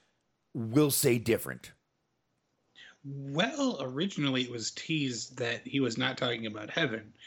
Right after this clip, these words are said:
Speaker 2: 'cause he said, "It's hot down there." So in case you were wondering, yes, indeed, um,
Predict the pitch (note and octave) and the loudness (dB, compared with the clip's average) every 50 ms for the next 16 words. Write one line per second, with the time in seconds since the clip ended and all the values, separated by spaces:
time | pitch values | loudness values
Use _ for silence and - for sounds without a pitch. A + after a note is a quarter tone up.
0 | - - - _ - C#3+ C3 C3 B2+ - C3 A#2 A#2 - B2 A#2+ A2+ - - - | -20 -20 -16 _ 0 0 0 0 0 2 2 0 2 0 -2 -4 -2 -4 -4 -4
1 | - - C#3 D#3 D#3+ - - D3+ D#3 E3 F3 F3 F#3 G3 A3+ B3 - _ _ _ | -2 0 0 0 0 -2 -4 -4 -2 -2 -2 -2 -2 -2 -2 -6 -10 _ _ _
2 | _ _ _ _ _ _ _ - - - - - - E3+ D3+ C#3 C#3 C#3 C3 C#3 | _ _ _ _ _ _ _ -20 -20 -20 -18 -4 0 0 0 0 0 -2 -2 -2
3 | C#3 C#3+ D3 - - E3+ F3+ E3 - E3+ D#3 C#3 B2+ B2 C#3 D3+ D#3+ C#3+ B2 A#2 | -2 -2 -4 -2 -2 -2 -2 0 0 -2 -2 -2 -2 -2 -2 -2 0 0 -2 -2
4 | A#2 A#2 A#2 A#2 A#2+ B2 A#2+ - - C3 B2 A2+ B2 B2 B2 B2 A#2+ A#2+ B2 B2 | -2 -4 -4 -6 -4 -4 -4 -4 -4 -6 -6 -6 -6 -6 -6 -8 -8 -4 -2 -2
5 | A#2+ A#2+ A#2 A#2 A2+ A2+ A2+ | -2 0 -2 -4 -4 -6 -8